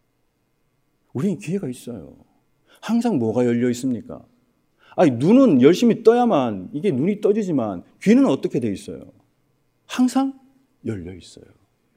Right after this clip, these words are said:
그리고 한쪽 귀만 있는 것이 아니라 두 쪽 귀가 있다고요. 하나님께서 우리에게 늘 말씀하시고 하나님께서 우리에게 깨닫게 해주시는 하나님의 은혜. 오늘 그것 때문에 우리는 뭐 할 수 있습니까? 먼저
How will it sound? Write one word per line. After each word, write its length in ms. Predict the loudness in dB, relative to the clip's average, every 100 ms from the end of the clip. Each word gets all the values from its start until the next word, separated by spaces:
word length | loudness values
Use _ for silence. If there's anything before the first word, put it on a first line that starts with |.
| _ _ _ _ _ _ _
그리고 280 | 0 2 0
한쪽 420 | -2 -2 -2 -2
귀만 220 | 0 0
있는 180 | -2 -4
것이 180 | -6 -8
아니라 140 | -10
두 140 | -10 -16
쪽 160 | -14 -14
귀가 160 | -14
있다고요. 480 | -16 _ -20 -20 _ _ _ _ _ _ _ _ _ _ _ _ _ _ _
하나님께서 400 | -6 -4 -2 -2
우리에게 240 | -2 0
늘 240 | -2 0
말씀하시고 800 | -2 -4 -6 -10 -10 -14 -14 -14 _ _ _ _
하나님께서 420 | 0 0 0 0
우리에게 440 | 2 2 4 0 -2 -18 -2
깨닫게 360 | 0 2 2 2
해주시는 500 | 2 -2 0 0 -2
하나님의 500 | -6 -4 -4 -4 -6
은혜. 260 | -6 -8 -14 _ _ _ _ _
오늘 200 | -2 0
그것 240 | 0 -2 0
때문에 180 | -2 -2
우리는 540 | -2 -2 -4 -6 -10
뭐 120 | -8 -6
할 80 |
수 120 | -6 -10
있습니까? 540 | -12 -14 -14 -14 -20 -20 -20 _ _ _ _ _ _
먼저 460 | -16 -12 -12 -12